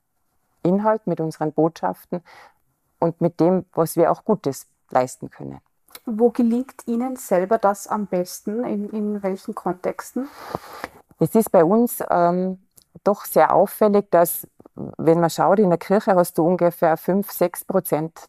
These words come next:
Speaker 1: der Gemeinde ist präsent und das auch nicht immer. Das heißt, für mich ist es eben wichtig, dass ich bei den Leuten bin, sei es, äh,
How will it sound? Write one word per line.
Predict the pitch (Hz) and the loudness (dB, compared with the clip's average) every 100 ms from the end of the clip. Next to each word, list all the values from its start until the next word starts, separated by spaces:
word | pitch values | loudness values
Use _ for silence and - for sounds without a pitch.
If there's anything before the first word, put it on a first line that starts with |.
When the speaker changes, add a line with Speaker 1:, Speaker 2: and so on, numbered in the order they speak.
| - | -2
Speaker 1:
der | 156 | 0
Gemeinde | 151 165 151 151 175 190 190 _ _ _ _ _ - | 0 -2 0 -2 2 0 0 _ _ _ _ _ -2
ist | 180 - | -2 0
präsent | 175 175 151 139 143 - | -2 0 2 2 -2 -6
und | 151 147 | -6 -2
das | 151 | -2
auch | 123 139 160 | 0 0 0
nicht | 151 | -4
immer. | 135 143 143 147 _ - - | -2 -4 -6 -12 _ -20 -10
Das | - 151 | -6 0
heißt, | 147 170 - | 2 2 0
für | - | -2
mich | 175 185 | 0 2
ist | 165 | 0
es | 160 | 0
eben | 160 170 160 | 2 0 0
wichtig, | 170 - 202 - | -4 -4 -2 2
dass | 170 - | 2 2
ich | 165 | 0
bei | 151 | 0
den | 151 151 | 0 -2
Leuten | 139 143 - 185 | 0 0 0 -2
bin, | 185 226 | 0 0
sei | - 151 | 2 2
es, | 160 - | 0 -4
äh, | - | -10